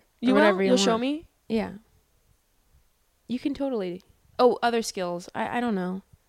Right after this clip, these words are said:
Speaker 2: I can, uh, play field hockey pretty well.
Speaker 1: Is that lacrosse?
Speaker 2: It's, it always gets paired in that, but honestly,
Speaker 1: Is it with
Speaker 2: to
Speaker 1: the
Speaker 2: me, it's
Speaker 1: little
Speaker 2: very
Speaker 1: thing on the
Speaker 2: different.
Speaker 1: floor that with
Speaker 2: It's
Speaker 1: the
Speaker 2: a stick.
Speaker 1: Yeah.
Speaker 2: I mean, I have my,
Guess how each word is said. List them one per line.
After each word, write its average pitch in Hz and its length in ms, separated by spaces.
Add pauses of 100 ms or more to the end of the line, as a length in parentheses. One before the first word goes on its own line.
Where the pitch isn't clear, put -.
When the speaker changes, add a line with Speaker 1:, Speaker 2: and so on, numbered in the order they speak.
(540)
Speaker 2:
I 233 100
can, 220 400
uh, 214 280
play 208 160
field 208 220
hockey 190 260
pretty 190 260
well. 196 240 (800)
Speaker 1:
Is - 60
that 269 100
lacrosse? 254 540 (260)
Speaker 2:
It's, - 280
it - 240
always 285 240
gets - 220
paired 180 360
in 170 100
that, 165 160
but 180 100
honestly, 240 180
Speaker 1:
Is 285 40
it 269 40
with - 100
Speaker 2:
to 285 60
Speaker 1:
the 220 40
Speaker 2:
me, 220 100
it's 208 80
Speaker 1:
little 294 120
Speaker 2:
very 233 120
Speaker 1:
thing 302 180
on 294 80
the 254 60
Speaker 2:
different. 226 180
Speaker 1:
floor 262 280
that 262 80
with 240 140
Speaker 2:
It's 233 100
Speaker 1:
the 294 40
Speaker 2:
a - 20
stick. - 460
Speaker 1:
Yeah. 240 180
Speaker 2:
I 226 80
mean, 247 40
I 247 140
have 254 100
my, 214 340